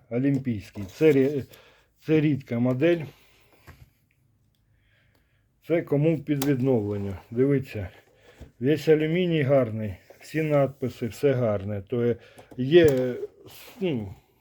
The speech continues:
є сенс його відновлювати. Бачите, пластик, пластик як новий. Тобто, состояння гарне.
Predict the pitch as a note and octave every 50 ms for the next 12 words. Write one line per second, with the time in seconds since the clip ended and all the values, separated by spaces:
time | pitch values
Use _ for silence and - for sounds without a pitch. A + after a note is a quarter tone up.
0 | - - - _ _ _ _ _ _ _ - _ _ _ _ _ _ _ _ -
1 | B2 C#3+ F3+ F3+ D#3+ - - - F#3 G3 F#3 - - C#3+ C#3 C3+ C3+ D#3+ D#3+ E3
2 | B2 A#2+ D3+ C#3+ D3 C#3+ C#3+ D3 C#3+ C3+ A#2 G#2+ A2 A2 G#2+ G#2 G2 G#2 A#2+ C#3
3 | D3 - - - - A2+ G2+ - - D3 E3 E3 - - - C#3+ - - - -
4 | - _ _ _ - - - - - _ _ _ _ _ _ _ _ _ _ -
5 | C#3+ D#3+ E3 - - - D3+ - C3+ C#3+ C3+ C#3 D3+ C#3+ C3+ B2+ A#2+ A#2+ G#2 G2+
6 | G2 F#2 _ _ _ _ _ _ _ _ _ _ - A2 G#2 G#2 G2+ G2+ F#2+ -
7 | - - - - _ _ _ _ _ _ _ _ _ _ _ _ _ - A#2+ A#2+
8 | - - C3+ C#3+ D3+ D#3 D3+ D3 C#3 B2 C3 B2+ A#2+ G#2+ G2+ G#2 G#2 G#2+ A2 A2